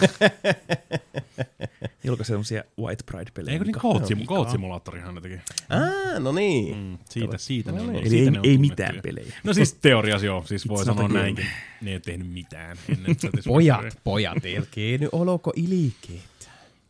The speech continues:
Speaker 2: No se tu-, Goat Simulator oli kymmenen minuuttia ihan jees.
Speaker 3: Mut mitäs Satisfactory, onko se yksitoista minuuttia jees?
Speaker 1: Mm.
Speaker 2: Se oli niin jees, että tota, normaalisti mä striim-, mä striimaan kaksi tuntia,
Speaker 3: Mm.
Speaker 2: niinku siis
Speaker 1: Mm.
Speaker 2: perus-, perus tämmönen striimihomma.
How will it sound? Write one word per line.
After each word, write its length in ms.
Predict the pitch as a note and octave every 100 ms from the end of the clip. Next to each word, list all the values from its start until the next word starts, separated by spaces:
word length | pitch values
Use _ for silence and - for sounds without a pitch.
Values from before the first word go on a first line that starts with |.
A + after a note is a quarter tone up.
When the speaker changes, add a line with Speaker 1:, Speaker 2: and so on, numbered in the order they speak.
| _ - -
Speaker 2:
No 60 | -
se 100 | - - - -
tu-, 140 | - - - - _
Goat 200 | E2 -
Simulator 420 | G2 F#2 - A2+
oli 80 | F#2+ - _ _
kymmenen 300 | - F2 -
minuuttia 280 | G2+ - G#2
ihan 140 | A#2
jees. 240 | G#2 A2 - _ _ _ _ _ - - - _ B2
Speaker 3:
Mut 120 | C3
mitäs 220 | C#3+ C#3+ -
Satisfactory, 540 | B2+ - G#2 - F2
onko 120 | F#2+
se 80 | -
yksitoista 440 | C3+ - D#2+ -
minuuttia 320 | - - - - -
jees? 160 | A#2+
Speaker 1:
Mm. 80 | F3 - - -
Speaker 2:
Se 180 | - F#2+
oli 140 | F#2+
niin 300 | G#2 C#3 G#2+
jees, 240 | F#2+ F2+ F#2
että 240 | F2+ - _ G2 G2
tota, 320 | F#2 G2 F#2
normaalisti 500 | A2 G#2+ G2+ F#2+ G#2
mä 100 | G2
striim-, 400 | - G#2 G2 -
mä 80 | F#2+
striimaan 460 | - G2+ F#2+ F#2 -
kaksi 280 | G2 -
tuntia, 420 | - A1 - E2+ G2 -
Speaker 3:
Mm. 80 |
Speaker 2:
niinku 200 | C3 A#2+
siis 260 | - D#2+ -
Speaker 1:
Mm. 60 | - - -
Speaker 2:
perus-, 280 | E2 G2+ -
perus 220 | G2 G2+
tämmönen 240 | F#2 F2+
striimihomma. 680 | - G2 D2 F#2 F#2+ G#2